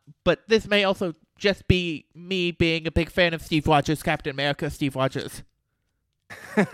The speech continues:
Speaker 1: Uh,
Speaker 2: I never get tired of people saying that.
Speaker 1: yeah. And also, I think Human Torch may have more play than people are crediting him with.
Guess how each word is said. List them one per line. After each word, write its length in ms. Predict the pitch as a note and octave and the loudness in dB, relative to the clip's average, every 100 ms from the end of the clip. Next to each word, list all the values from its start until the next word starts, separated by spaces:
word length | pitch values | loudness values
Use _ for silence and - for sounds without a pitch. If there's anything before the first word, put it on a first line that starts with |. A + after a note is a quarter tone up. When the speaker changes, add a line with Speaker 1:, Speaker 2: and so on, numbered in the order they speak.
| E4+ E4 - E4+ - _ _ _ _ _ - - - - - - - _ _ _ _ _ _ - | -4 -4 -4 -6 -6 _ _ _ _ _ -20 -20 -20 -18 -18 -18 -18 _ _ _ _ _ _ -2
Speaker 1:
Uh, 260 | C3 G#2 - _ _ | -2 -2 -8 _ _
Speaker 2:
I 120 | - | 0
never 240 | D3+ F3 F3 | 0 0 0
get 160 | D#3+ | 0
tired 300 | - C#3 C3 B2 | 0 2 2 0
of 100 | A#2 | -4
people 260 | C3 B2+ | -10 -10
saying 300 | A#2 A#2+ A2 | -10 -10 -10
that. 160 | G#2+ A2 - | -14 -16 -12
Speaker 1:
yeah. 280 | D3+ D#3 - - - A#2 - - - _ _ _ | -4 -4 -4 -18 -20 _ -20 -20 -20 _ _ _
And 400 | G3 A3 A3 G#3 - _ - | 0 0 -2 -14 -20 _ -4
also, 500 | G#3 G#3 - G#3 F3 - | -2 -2 2 2 2 0
I 160 | F3+ | 0
think 500 | F3+ G#3 F3+ E3+ - - _ | 0 -2 -2 -8 -20 -20 _
Human 680 | - - - G3+ G3+ F#3+ D#3+ | -20 -18 -14 -12 -10 -10 -12
Torch 520 | - - D3 C3+ - | -10 -4 -2 -2 -8
may 240 | D3 C3+ | -8 -6
have 260 | D#3 C#3+ C3+ | -4 -4 -6
more 300 | D3+ C#3+ C#3+ | -14 -10 -10
play 340 | - - C3+ C3+ | -8 -8 -6 -6
than 180 | C#3+ | -10
people 360 | A#2 - D3+ B2 | -14 -14 -12 -10
are 60 | C3+ | -10
crediting 580 | - E3 C#3+ C3+ A#2 | -6 -6 -6 -8 -12
him 200 | C#3+ D#3 G#2+ | -12 -14 -14
with. 380 | F2 - - - | -20 -20 -20 -20